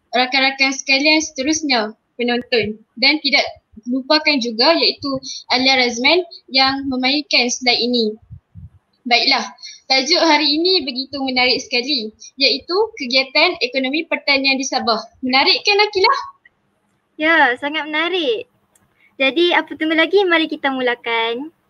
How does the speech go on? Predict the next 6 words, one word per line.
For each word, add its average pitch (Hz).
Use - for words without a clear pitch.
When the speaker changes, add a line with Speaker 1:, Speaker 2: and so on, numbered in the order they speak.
Speaker 1:
Mari 302
kita 277
mulakan. 233
Next. 330
Okey, 262
baiklah. 247